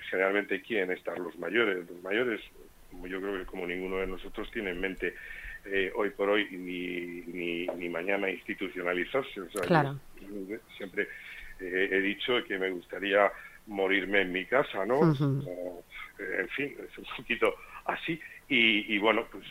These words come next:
Speaker 1: claro, ¿qué ocurre? Ocurre que no es ni una panacea ni un remedio absoluto. Al final,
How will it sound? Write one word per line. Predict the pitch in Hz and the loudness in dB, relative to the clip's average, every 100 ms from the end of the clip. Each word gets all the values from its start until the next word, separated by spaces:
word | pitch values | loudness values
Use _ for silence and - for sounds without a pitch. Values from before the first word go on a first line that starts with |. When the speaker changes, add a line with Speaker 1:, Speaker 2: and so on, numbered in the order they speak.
| - | -4
Speaker 1:
claro, | 120 127 - | 2 2 2
¿qué | - | 2
ocurre? | 135 104 98 90 - - | 2 2 0 0 -2 -10
Ocurre | 95 92 92 | -12 -8 -6
que | - 90 92 | 0 0 0
no | 87 90 92 | -4 -2 -2
es | 85 - | -2 -6
ni | |
una | 92 90 | -2 0
panacea | 87 90 92 - 104 | 2 2 0 2 2
ni | 104 | 2
un | 98 | 0
remedio | 90 85 85 85 | -2 -4 -4 -4
absoluto. | 80 - 87 95 - | -6 -8 -8 -8 -6
Al | 80 | -8
final, | - 87 95 | -8 -2 0